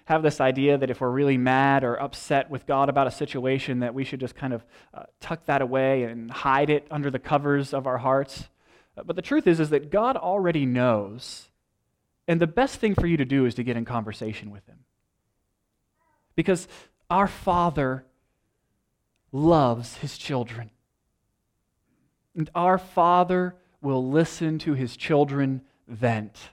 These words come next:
And He'll correct us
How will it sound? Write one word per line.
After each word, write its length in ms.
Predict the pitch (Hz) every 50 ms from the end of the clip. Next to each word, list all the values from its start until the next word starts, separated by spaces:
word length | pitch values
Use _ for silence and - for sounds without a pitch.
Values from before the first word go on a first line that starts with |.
| _ _ _ _ _ _ _ _ _ _ _ _ _ _ _ _ _ _ _ _ _ _ _ _ _ _ _ _ _ -
And 120 | 135 117
He'll 120 | - 143 135
correct 460 | - - 151 139 139 131 - _ -
us 480 | 123 120 - - - - - - _